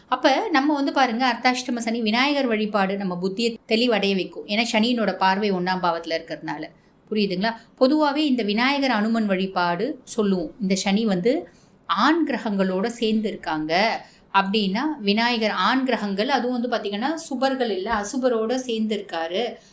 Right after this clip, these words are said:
அப்படின்னா, நம்ம வந்து இது சொல்றது உண்டு தான். அதே மாதிரி கேதுக்கும் சொல்றது உண்டு. கேது சனி காம்பினேஷன், அதுக்கும் வந்து சொல்றது உண்டு. பொதுவா ஒண்ணாம் பாவத்தை பார்க்கறதுனால வந்து பாத்தீங்கன்னா, நம்ம விநாயகர் வழிபாடு. கேது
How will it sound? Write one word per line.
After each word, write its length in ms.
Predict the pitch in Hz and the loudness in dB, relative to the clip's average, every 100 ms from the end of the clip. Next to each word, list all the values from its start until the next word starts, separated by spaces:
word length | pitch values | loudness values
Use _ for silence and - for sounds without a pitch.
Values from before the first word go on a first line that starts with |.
| - | -8
அப்படின்னா, 480 | 214 214 247 226 233 349 - _ _ | -4 -2 -2 0 0 -2 -8 _ _
நம்ம 220 | - 269 262 | -6 0 2
வந்து 180 | 247 | 2
இது 140 | 285 233 | 0 -2
சொல்றது 380 | - 226 226 214 | -2 -2 -2 -2
உண்டு 160 | 196 | -2
தான். 140 | 185 185 | -2 -4
அதே 220 | 196 247 | 0 2
மாதிரி 240 | 254 262 | 2 2
கேதுக்கும் 480 | 262 277 294 269 269 | 2 2 2 -2 -2
சொல்றது 360 | 254 220 202 190 | -2 -2 -2 -4
உண்டு. 180 | 175 165 | -6 -4
கேது 260 | 226 214 | -4 -4
சனி 300 | 226 226 208 | -2 -2 -2
காம்பினேஷன், 640 | 214 196 202 196 185 208 202 | 0 0 2 0 -2 -6 -8
அதுக்கும் 240 | 208 202 254 | -8 -6 -2
வந்து 200 | 226 214 | 0 0
சொல்றது 380 | 214 190 190 185 | 0 -2 -2 -4
உண்டு. 260 | 156 170 - _ _ - | -8 -10 -14 _ _ -2
பொதுவா 520 | 185 247 247 214 294 - _ 175 | 0 2 2 2 -4 -14 _ -2
ஒண்ணாம் 340 | 185 269 311 | 2 4 4
பாவத்தை 340 | 302 240 214 202 | 2 0 -2 0
பார்க்கறதுனால 840 | 196 202 233 202 190 180 185 226 | 0 0 0 -2 0 2 2 2
வந்து 220 | 226 190 | 2 0
பாத்தீங்கன்னா, 560 | 208 180 175 165 185 302 | 0 0 -2 -6 -4 -4
நம்ம 440 | 277 208 226 392 - _ _ - - | -2 0 0 -2 -6 _ _ -20 -4
விநாயகர் 480 | 214 233 240 226 220 | 0 2 2 0 0
வழிபாடு. 560 | 180 180 175 170 175 - | 0 -2 -4 -6 -8 0
கேது 380 | 262 311 262 | 2 2 0